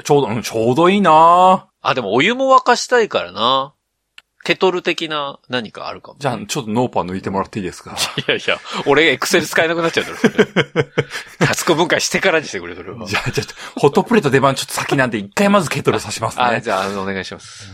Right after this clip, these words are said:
Speaker 1: うん、ちょっとあの、これであの、あ、熱いコーヒー入れますんでね。あ、コーヒー飲めねえ人いたらダメだ、これは。
Speaker 2: やめろ。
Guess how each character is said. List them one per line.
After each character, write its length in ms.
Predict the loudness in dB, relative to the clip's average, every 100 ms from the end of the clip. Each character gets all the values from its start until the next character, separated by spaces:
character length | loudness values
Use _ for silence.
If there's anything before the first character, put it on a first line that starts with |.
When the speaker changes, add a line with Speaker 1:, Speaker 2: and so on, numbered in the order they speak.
| -14
Speaker 1:
う 40 |
ん、 40 | -10
ち 80 | -4
ょ 20 |
っ 40 |
と 100 | -4
あ 20 |
の、 80 | -4
こ 140 | 0 2
れ 80 |
で 80 | 4
あ 80 | 4
の、 200 | 4 2
あ、 280 | 0 -4 -14 -20 _
熱 320 | -8 -8 -4
い 60 | -2
コ 160 | 2 0
ー 20 |
ヒ 80 | 2
ー 60 |
入 40 | 2
れ 80 |
ま 100 | 2
す 120 | -2 -4
ん 20 |
で 60 |
ね。 100 | -2
あ、 140 | 0 0
コ 140 | 0
ー 20 |
ヒ 100 | 0
ー 80 | 0
飲 60 | 0
め 100 | 0
ね 60 |
え 40 | -4
人 140 | -6
い 60 | -8
た 80 | -6
ら 60 |
ダ 100 | -4
メ 80 | 0
だ、 100 | 0
こ 100 | 2
れ 80 | 0
は。 100 | 0 -6 -12 -12 -16 -20 -20 -14 -8 -6
Speaker 2:
や 120 | -2
め 80 | 0
ろ。 220 | 2 0